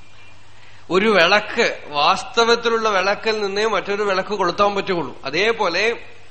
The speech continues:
ബോധം ഉണർന്ന ഒരു സെന്റർ, ഒരു കേന്ദ്രത്തിൽ നിന്നേ മറ്റൊരു കേന്ദ്രത്തിലേക്ക് ഈ ബോധം പകർന്നു കിട്ടുകയുള്ളൂ. ഈ അനുഭൂതി പകർന്നു കിട്ടുകയുള്ളൂ.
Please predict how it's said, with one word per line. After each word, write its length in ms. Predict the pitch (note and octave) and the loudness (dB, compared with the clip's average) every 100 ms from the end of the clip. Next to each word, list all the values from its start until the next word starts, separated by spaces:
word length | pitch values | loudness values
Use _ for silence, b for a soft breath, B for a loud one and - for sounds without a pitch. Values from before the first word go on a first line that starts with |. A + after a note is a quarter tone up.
| b b b C3+ - - - | b b b -16 -16 -16 -14
ബോധം 560 | D3 D#3 G3+ G#3 A#3 B3 E3 | -6 0 2 2 0 -2 -4
ഉണർന്ന 600 | F3 G3 G#3+ G#3+ A#3 A#3 | -2 0 0 0 0 0
ഒരു 160 | F#3+ F#3+ | -2 -6
സെന്റർ, 500 | - F3 F#3+ A3 E3+ | -4 -4 -2 0 0
ഒരു 260 | D3+ F#3+ G3+ | 0 -2 0
കേന്ദ്രത്തിൽ 640 | F3+ G3 G#3+ A3+ A3+ A3+ | 0 0 2 0 2 -2
നിന്നേ 300 | G#3 G3+ G#3 | 0 0 2
മറ്റൊരു 400 | A3 E3 D3+ G#3+ A3 | 2 0 0 0 0
കേന്ദ്രത്തിലേക്ക് 680 | F#3+ F#3 G3 G3+ G3+ F#3+ F#3 | -2 -2 0 -2 0 -2 -2
ഈ 140 | G#3 F#3+ | -4 -6
ബോധം 480 | E3 E3 F3+ G#3 | -4 -4 -2 -2
പകർന്നു 360 | F#3 E3 F#3 A3 | 2 2 2 0
കിട്ടുകയുള്ളൂ. 640 | G3+ G3 F3 D#3+ C3 - - - - - - - - - - - - | -2 -2 -6 -6 -10 -14 -16 -16 -16 -16 -16 -16 -16 -16 -16 -14 -4
ഈ 80 | F#3 | -2
അനുഭൂതി 480 | D#3 G#3+ F#3+ A#3 | 0 -2 -2 -4
പകർന്നു 400 | A3 F3+ F#3+ G#3+ | 0 0 2 0
കിട്ടുകയുള്ളൂ. 460 | G#3+ G#3 G3+ E3+ C3 | 0 0 -2 -4 -6